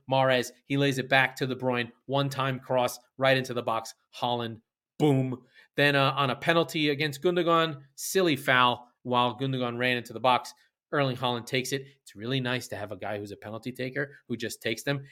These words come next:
And then five minutes later, a complete brain fart by Sa.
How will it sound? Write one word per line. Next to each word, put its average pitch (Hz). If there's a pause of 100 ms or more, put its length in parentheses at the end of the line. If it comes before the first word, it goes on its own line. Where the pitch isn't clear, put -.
(120)
And 131
then 135
five 147
minutes 127
later, 117 (180)
a -
complete 156
brain 120
fart 113
by 110
Sa. 110